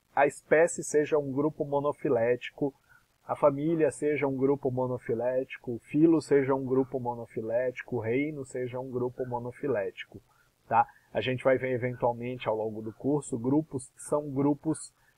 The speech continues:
nominais, por exemplo, répteis. Réptil é um nome muito arraigado na nossa cultura,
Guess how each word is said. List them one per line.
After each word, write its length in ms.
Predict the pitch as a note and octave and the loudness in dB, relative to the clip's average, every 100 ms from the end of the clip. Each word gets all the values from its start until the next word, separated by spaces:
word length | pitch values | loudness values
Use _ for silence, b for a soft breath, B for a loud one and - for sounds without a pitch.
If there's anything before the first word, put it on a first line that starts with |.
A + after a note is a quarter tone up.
| _ | _
nominais, 720 | C3+ F3 D#3+ B2+ B2+ E3+ G3 | 0 0 0 0 2 2 0
por 180 | - B2+ | -2 -2
exemplo, 360 | A#2+ B2 A2 A#2+ | 2 0 0 -4
répteis. 760 | - C3 - - G#2 A2+ - - | 0 0 0 -4 -8 -8 -14 -4
Réptil 500 | A#2+ A#2 - D3+ C#3 | -2 -2 -4 -2 0
é 60 | |
um 140 | C3+ C3 | 0 -2
nome 300 | B2+ C3 B2+ | -2 -2 -6
muito 800 | B2 C#3+ E3 - F3 D#3 C#3+ A#2+ _ _ _ _ _ _ _ - | -10 -8 -6 0 4 4 4 0 _ _ _ _ _ _ _ -2
arraigado 720 | B2+ D3+ B2 B2+ C3 D3 C3+ | 2 2 2 4 6 6 2
na 140 | B2 | -2
nossa 300 | A#2 A#2 - | -2 -2 -2
cultura, 720 | B2+ D3 C3+ - B2+ D3+ G3 | -4 -2 -2 0 4 6 6